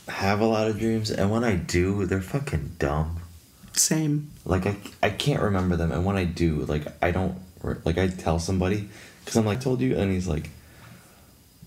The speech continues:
Speaker 1: "I don't know, man. You tell me sometimes, and sometimes I don't remember."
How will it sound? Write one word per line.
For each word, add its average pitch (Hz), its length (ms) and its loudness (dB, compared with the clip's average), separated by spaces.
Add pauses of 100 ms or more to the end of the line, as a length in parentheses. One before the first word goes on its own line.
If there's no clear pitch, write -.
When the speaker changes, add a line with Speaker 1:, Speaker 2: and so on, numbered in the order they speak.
Speaker 1:
"I 131 180 6
don't 92 160 -2
know, 92 200 2
man. 95 560 0
You 107 80 0
tell 104 220 2
me 80 120 2
sometimes, 87 600 -2
and 85 140 -2
sometimes 92 400 -2
I 80 60 0
don't 76 180 2
remember." 78 460 0